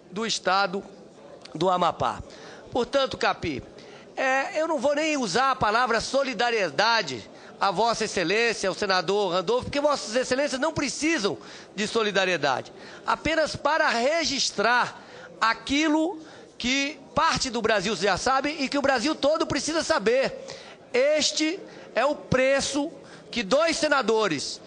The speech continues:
que combatem o crime organizado pagam pela coragem, pelo destemor de, de fazê-lo. Portanto, recebo aqui, é, a manifestação do nosso apreço, da nossa admiração,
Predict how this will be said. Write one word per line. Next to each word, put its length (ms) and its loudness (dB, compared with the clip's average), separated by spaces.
que 120 -4
combatem 640 2
o 100 -2
crime 400 2
organizado 720 0
pagam 720 2
pela 240 2
coragem, 680 2
pelo 260 -2
destemor 880 0
de, 300 -2
de 160 -4
fazê-lo. 640 0
Portanto, 720 0
recebo 460 0
aqui, 520 -2
é, 180 2
a 100 2
manifestação 720 -2
do 100 0
nosso 300 2
apreço, 580 0
da 140 0
nossa 260 2
admiração, 880 0